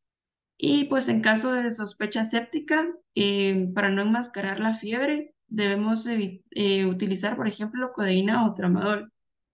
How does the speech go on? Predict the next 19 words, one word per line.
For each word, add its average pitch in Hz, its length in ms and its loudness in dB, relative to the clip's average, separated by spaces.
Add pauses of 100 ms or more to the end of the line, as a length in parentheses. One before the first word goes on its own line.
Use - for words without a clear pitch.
(2250)
Luego 277 300 0
incluí 240 840 0
algunos 220 420 0
algoritmos 240 680 -4
de 208 140 -4
ejemplos 202 460 -4
de 214 80 -4
manejo 196 480 0
de 202 280 -2
la 185 160 2
clínica 208 380 -6
de 214 60 2
monoartritis 214 760 -2
desde 214 280 -2
su 190 160 -6
historia 277 680 2
hasta 220 240 -2
su 208 120 -8
exploración. - 720 -2